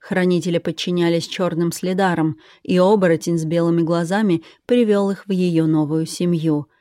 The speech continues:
Ранним утром, когда они вернулись с кровавой расправы, черные львы уничтожили всех, кроме них. Они сбежали. Ная поклялась отомстить черным львам, братьям Царевым, уничтожившим ее семью.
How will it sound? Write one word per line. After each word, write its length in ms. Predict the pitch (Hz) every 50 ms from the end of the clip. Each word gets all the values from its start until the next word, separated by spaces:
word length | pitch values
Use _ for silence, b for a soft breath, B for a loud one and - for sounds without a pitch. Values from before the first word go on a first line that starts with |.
| _ _ -
Ранним 520 | 185 185 190 180 180 180 185 190 190 196
утром, 340 | 214 226 226 - 180 170 175
когда 280 | 180 175 175 165 180
они 180 | 180 185 185 185
вернулись 480 | 175 185 185 185 190 190 185 185 180 -
с 40 |
кровавой 500 | - - 185 185 180 180 185 185 175 185
расправы, 640 | 180 185 175 - - - 233 226 240 226 185 165 165 B B B B B B
черные 540 | - - 196 180 175 165 175 175 170 170 170
львы 380 | 170 165 190 202 208 - - _ -
уничтожили 720 | 208 220 226 226 220 - - - 214 208 190 202 208 214 220
всех, 560 | - - - - 165 156 151 143 - - _ _ _ _
кроме 360 | - 220 196 185 180 180 180
них. 460 | 180 180 175 165 156 147 - - _ _ _ _ _ -
Они 320 | - 190 190 190 185 180
сбежали. 640 | 165 165 160 185 175 175 175 160 156 147 147 151 165 _ _ _ _ _ _ -
Ная 460 | - 190 190 196 202 214 220 196 165
поклялась 560 | 156 - 180 156 - 190 190 190 196 202 - 220
отомстить 600 | 208 - 233 233 226 - - - 247 226 180 -
черным 440 | - - 180 175 180 175 185 185
львам, 480 | 196 202 214 208 214 185 165 160 151 b b b b b b
братьям 600 | - 185 180 185 180 175 175 165 - 180 175 175 -
Царевым, 600 | - 202 202 208 233 233 202 165 160 156 151 B B B B B
уничтожившим 1000 | - 185 180 175 165 - - - 170 165 165 156 170 165 - - - 175 170
ее 320 | 160 165 175 175 165 165 165
семью. 600 | - - 190 185 185 175 170 170 156 151 147